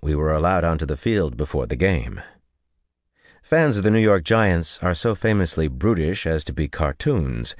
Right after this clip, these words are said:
bare-chested on a wintry morning or wearing hard hats, in any case, not guys putting in their domestic duty in the kitchen, and I was surprised by how many recognized the ponytailed chef, who stood facing them, arms crossed over his chest, beaming.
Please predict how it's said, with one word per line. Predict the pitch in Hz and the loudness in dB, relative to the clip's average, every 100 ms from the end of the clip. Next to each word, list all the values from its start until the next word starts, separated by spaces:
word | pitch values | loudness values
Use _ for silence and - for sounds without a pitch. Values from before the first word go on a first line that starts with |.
| - - - - | -20 -20 -20 -10
bare-chested | 78 78 76 - 78 - 65 | 0 2 2 0 0 0 -2
on | 69 65 | -2 -2
a | 62 | -4
wintry | 60 90 80 76 | 0 0 2 0
morning | 78 78 78 82 78 | 2 2 2 0 0
or | 65 65 | -2 -2
wearing | 69 76 73 | 0 0 0
hard | 69 87 78 | 0 0 0
hats, | 71 76 82 - - - _ _ _ | 0 -2 -4 -10 -16 -20 _ _ _
in | 85 | 0
any | 90 95 | 2 2
case, | 80 76 73 | 0 -2 -2
not | 101 127 - | -4 -4 -2
guys | 80 67 62 60 - | -2 -2 -2 -6 -4
putting | 95 85 | -2 0
in | 73 | 0
their | 71 | -2
domestic | 71 90 87 - 58 | 0 -2 -2 -4 -4
duty | 76 69 | -2 -2
in | 65 | -4
the | 64 | -2
kitchen, | 139 - 53 50 - - - _ _ _ _ - | -2 -2 -6 -8 -16 -20 -20 _ _ _ _ 0
and | 110 | 4
I | 117 | 4
was | 110 | 2
surprised | 95 156 175 117 76 | -2 -2 0 0 0
by | - 71 | -2 0
how | 78 | 0
many | 82 90 | 2 0
recognized | 82 107 90 71 76 69 65 | 0 -2 -2 0 0 -2 -4
the | 73 | -6
ponytailed | - 80 73 - 71 67 | -2 0 0 0 -2 -2
chef, | - 85 131 - - - - _ | -2 -2 -2 -12 -20 -20 -20 _
who | 85 | -2
stood | 82 90 80 | 2 0 2
facing | 104 101 - 82 | 2 2 2 -2
them, | 78 123 - | 0 -4 -2
arms | 85 85 76 | 0 0 -2
crossed | - 101 87 - | -2 0 0 -2
over | 80 71 | -2 0
his | 78 73 | -2 -4
chest, | - 98 85 - | -2 0 0 -4
beaming. | 80 92 90 82 | 0 2 2 0